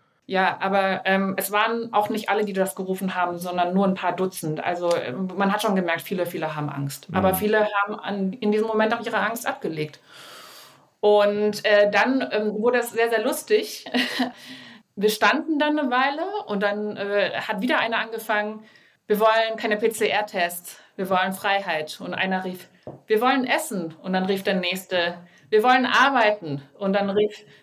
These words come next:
Speaker 1: der Nächste, "Wir wollen unsere Miete zahlen." Und dann rief der Vierte, "Ich will ins Kino." Und dann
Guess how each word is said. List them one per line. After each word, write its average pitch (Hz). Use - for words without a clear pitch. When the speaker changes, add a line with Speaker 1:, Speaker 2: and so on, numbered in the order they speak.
Speaker 1:
der 208
Nächste, 202
"Wir 208
wollen 247
unsere 240
Miete -
zahlen." 160
Und 196
dann 196
rief 208
der 190
Vierte, 214
"Ich 214
will 277
ins 285
Kino." 269
Und 190
dann 214